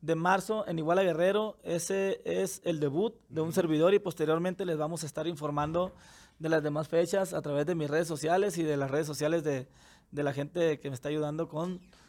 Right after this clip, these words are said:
Speaker 1: con toda la cuestión de, de lo, de lo que son, de lo que es promoción.
Speaker 2: Exacto, de que la vamos a pasar a todo dar, la vamos a pasar a todo
Speaker 1: Están
Speaker 2: dar.
Speaker 1: invitadísimos, espero que ahí nos acompañen para que vean este inicio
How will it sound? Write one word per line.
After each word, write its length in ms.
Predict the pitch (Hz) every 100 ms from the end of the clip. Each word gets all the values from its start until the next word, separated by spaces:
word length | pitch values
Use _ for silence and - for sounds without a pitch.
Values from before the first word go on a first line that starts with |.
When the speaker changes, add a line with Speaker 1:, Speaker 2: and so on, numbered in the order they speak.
| _
Speaker 1:
con 600 | - 143 139 135 131 127 -
toda 160 | 151
la 80 | 180
cuestión 320 | 147 143 151
de, 260 | 165 170 151
de 160 | 139 135
lo, 280 | 131 127 - _ _ _ -
de 120 | 143 135
lo 100 | 131
que 100 | 143
son, 360 | 151 160 151
de 100 | 143
lo 100 | 143
que 60 | 151
es 60 | -
promoción. 560 | 170 147 127 135 123 -
Speaker 2:
Exacto, 460 | 123 120 139 139 160
de 100 | 143
que 120 | 143
la 80 | 139
vamos 220 | 190 185
a 100 | 143
pasar 300 | 139 143 160
a 100 | 151
todo 180 | 151 135
dar, 120 | 160
la 120 | 123
vamos 180 | 127 123
a 80 | 110
pasar 300 | 113 113 113
a 40 |
todo 100 | 107
Speaker 1:
Están 180 | 151 170
Speaker 2:
dar. 60 | 202
Speaker 1:
invitadísimos, 880 | 202 180 170 185 185 180 151 - -
espero 360 | 139 - 170
que 80 | 170
ahí 460 | 160 170 175 165 147
nos 160 | 147
acompañen 580 | 143 139 127 156 196 202
para 200 | 160 156
que 360 | - 135 127 131 _ - _ _ -
vean 280 | 151 185 190
este 200 | 185 190
inicio 520 | 180 175 185 151